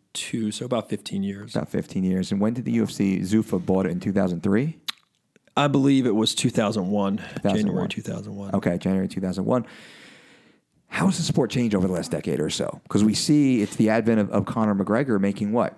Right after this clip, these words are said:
Speaker 2: I heard forty million, sixty million, eighty million, upwards of a hundred million dollars in split with the U F C for this fight. That's, uh, the highest payday ever for a mixed martial artist, for sure. Conor might have the highest current payday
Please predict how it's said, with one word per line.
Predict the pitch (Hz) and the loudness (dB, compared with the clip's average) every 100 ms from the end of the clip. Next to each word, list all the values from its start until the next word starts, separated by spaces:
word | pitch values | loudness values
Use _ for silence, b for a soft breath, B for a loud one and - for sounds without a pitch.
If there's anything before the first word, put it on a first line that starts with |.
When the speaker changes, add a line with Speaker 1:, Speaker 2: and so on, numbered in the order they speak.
| - - | -12 -12
Speaker 2:
I | 92 101 | -6 -6
heard | 92 95 | -6 -8
forty | - 143 139 123 | -2 2 4 4
million, | 117 104 | 2 2
sixty | - 123 - | 2 0 2
million, | 113 104 | 2 4
eighty | 110 | 4
million, | 107 104 101 - | 4 4 2 2
upwards | 101 - 104 98 | 0 0 -2 -2
of | |
a | 90 | 0
hundred | 98 95 90 | 0 0 0
million | 90 87 | 0 0
dollars | 90 90 | -2 -2
in | 87 | -4
split | - - | -6 -6
with | 87 - | -6 -6
the | 82 | -4
U | 82 | -4
F | - | -2
C | 92 - | -2 -2
for | - - 90 | -4 -4 -2
this | 85 - | -2 -2
fight. | - - - _ _ - - | -2 -4 -8 _ _ -20 -6
That's, | - 98 - - - - 101 | -4 -2 -6 -12 -14 -6 -2
uh, | - - | -2 -2
the | 101 | -2
highest | - 117 107 - | 2 2 0 0
payday | 104 95 | 0 2
ever | 92 92 | 0 -2
for | - 85 | -2 -2
a | |
mixed | 85 - | -2 -4
martial | - - - 50 | -6 -6 -4 -4
artist, | 50 - - | -4 -6 -14
for | - 110 98 87 80 | -6 0 0 0 -2
sure. | - 131 104 73 B B B B - | 0 2 2 0 B B B B -4
Conor | 120 117 113 101 | 0 2 4 2
might | 101 139 117 | 2 2 2
have | 104 92 | 0 0
the | 92 | 0
highest | 90 90 - | 0 0 -2
current | - 180 185 | 0 0 0
payday | - 95 87 85 80 | 0 0 0 0 -2